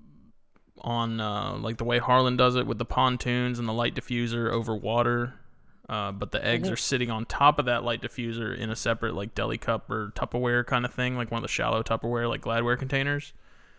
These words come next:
Speaker 1: And then under those, there's a craft mesh that keeps the eggs from touching the bottom of that Tupperware in case there is any condensation.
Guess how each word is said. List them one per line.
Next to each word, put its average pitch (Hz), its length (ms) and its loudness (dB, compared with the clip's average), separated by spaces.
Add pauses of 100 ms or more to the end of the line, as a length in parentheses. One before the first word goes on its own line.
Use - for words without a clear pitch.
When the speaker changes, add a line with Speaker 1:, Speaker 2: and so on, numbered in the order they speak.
(800)
Speaker 1:
And 120 160 0
then 120 200 6
under 131 280 8
those, 123 520 8
there's 117 560 4
a - 40 -2
craft - 500 4
mesh 107 340 2
that - 140 -6
keeps - 240 -4
the 113 140 2
eggs 107 220 0
from - 220 -6
touching - 360 -4
the 101 60 -4
bottom 101 560 0 (100)
of 107 200 -6
that 101 180 -4
Tupperware 98 420 -4
in 98 60 -6
case - 240 -6
there 101 160 -4
is 113 120 -4
any 101 120 -6
condensation. - 800 -8